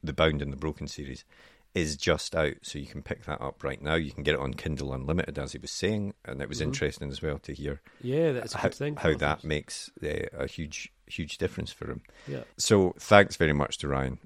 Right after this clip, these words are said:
Speaker 1: for coming on to the podcast. We both really enjoyed that, and I'll put a link to his website and, uh,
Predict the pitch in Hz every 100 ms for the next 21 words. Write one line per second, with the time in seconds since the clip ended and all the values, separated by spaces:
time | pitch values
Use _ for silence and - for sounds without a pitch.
0 | - - 67 78 69 65 65 - - 69
1 | - 67 65 - 69 - 71 71 - 71
2 | 69 69 73 67 71 - 71 - 69 -
3 | - 73 80 76 - - 87 73 - 71
4 | 82 80 - 80 76 - 73 71 67 -
5 | - - - - - 65